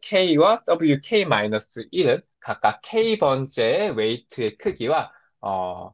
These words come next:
K 마이너스 삼 번째 웨이트의 웨이트를 나타냅니다. 그래서 이 K 번째와 K 마이너스 삼 번째의 차이를,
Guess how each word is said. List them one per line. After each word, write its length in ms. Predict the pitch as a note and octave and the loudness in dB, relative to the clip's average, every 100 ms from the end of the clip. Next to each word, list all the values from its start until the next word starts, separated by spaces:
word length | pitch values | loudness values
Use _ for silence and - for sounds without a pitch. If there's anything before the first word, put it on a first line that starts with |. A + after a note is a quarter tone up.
| _ | _
K 280 | - A3 G#3+ | -8 -4 -2
마이너스 340 | F3+ D#3 C#3+ | -2 -2 -4
삼 280 | - A3 A3 | -6 -4 0
번째 260 | A#3 A3+ D3+ | -2 -2 -2
웨이트의 1000 | G#2+ A2 A2+ - - A2+ B2 F3+ G#3+ - _ | 0 -2 -4 -10 -4 -2 2 2 0 -6 _
웨이트를 460 | A#2 A#2 A#2 A#2+ G2+ | 0 0 0 -2 0
나타냅니다. 600 | G#2+ C3 F#2+ F#2 F#2+ - _ _ - _ | 0 -2 -6 -6 -10 -12 _ _ -20 _
그래서 540 | - A2+ A2 G3 G#3+ - _ - | -2 0 2 2 2 -4 _ -4
이 600 | C3 B2 A#2 A2+ A2+ - - | 0 2 0 -2 -4 -8 -4
K 320 | A#3+ A#3+ A3+ | 2 2 4
번째와 380 | F3 C#3 C3+ D#3 | 2 2 0 0
K 200 | G#3 G3 | 0 2
마이너스 380 | F3 E3 D#3+ | 2 2 -2
삼 200 | - F#3+ | -6 -2
번째의 560 | F#3 F#3+ - F3 A3+ B3+ _ | 0 0 0 2 2 -2 _
차이를, 1700 | - - B3 A#3+ G#3+ F3+ D3+ C3 A#2 G2+ _ _ _ - D#3 D#3 G2 | -10 -4 0 2 2 0 2 0 -2 -10 _ _ _ -8 -4 -4 -6